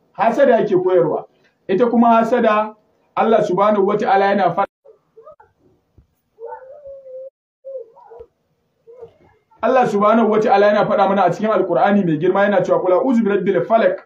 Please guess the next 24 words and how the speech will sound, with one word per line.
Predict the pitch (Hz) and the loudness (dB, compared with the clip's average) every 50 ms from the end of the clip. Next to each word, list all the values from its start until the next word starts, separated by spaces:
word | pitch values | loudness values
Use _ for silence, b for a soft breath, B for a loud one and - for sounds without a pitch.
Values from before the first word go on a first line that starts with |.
| _ _ _ _ _ _ | _ _ _ _ _ _
min | - 135 170 214 240 233 | -8 -2 0 2 2 2
sharri | 233 262 220 226 233 226 | 2 2 2 2 2 2
ma | 202 190 190 180 | 2 2 0 0
khalaq, | - 226 233 226 196 - - - _ _ _ _ _ 131 | 2 2 2 2 0 -2 -6 -12 _ _ _ _ _ -2
wa | 151 196 226 | 0 2 4
min | 233 226 202 | 4 2 2
sharri | - - 220 220 214 214 202 185 170 | 0 -4 -4 -4 -2 0 2 2 2
ghasiqin | 180 196 220 233 233 - 233 226 - 220 202 196 180 | 4 4 4 2 2 0 -4 -6 -4 -2 -4 -2 -2
idha | 175 165 175 190 190 190 | -2 -2 0 2 2 4
waqab, | 202 214 214 220 220 - - - - _ _ _ - | 4 4 4 4 2 0 0 -6 -14 _ _ _ -8
wa | 143 156 180 | -6 -4 -2
min | 214 220 214 180 | -2 -2 -2 -4
sharri | - 214 214 214 202 214 208 208 202 185 | -6 -6 -4 -2 -2 -2 -2 -2 -2 0
nafathati | 180 170 170 165 - 190 196 202 202 202 196 - 214 208 208 208 - 175 165 - | 0 0 -2 -2 0 0 2 2 2 0 0 -2 0 0 0 -2 -2 -6 -10 -6
fil | 196 202 202 | -2 -2 0
'uqad, | 185 180 180 196 202 202 - - _ _ | 0 0 -2 -2 -4 -4 -4 -10 _ _
wa | - 165 185 | -4 -2 -2
min | 190 180 | -2 -2
sharri | 160 - 185 185 180 180 175 | -2 -2 -2 -2 0 0 0
hasidin | 160 165 170 190 214 220 214 - - 233 226 208 190 170 165 | 0 0 0 0 2 0 0 -2 -4 -4 -4 -2 -4 -4 -6
idha | 156 139 151 151 147 | -6 -6 -4 -4 -4
hasad." | 139 135 - - - _ _ _ _ _ _ _ _ _ _ _ _ _ _ _ _ _ _ _ _ _ _ | -6 -8 -14 -20 -20 _ _ _ _ _ _ _ _ _ _ _ _ _ _ _ _ _ _ _ _ _ _
Kaga | - 202 233 240 277 262 240 | -2 0 2 2 2 2 4
anan | 226 233 254 311 359 - | 4 4 2 2 -2 -6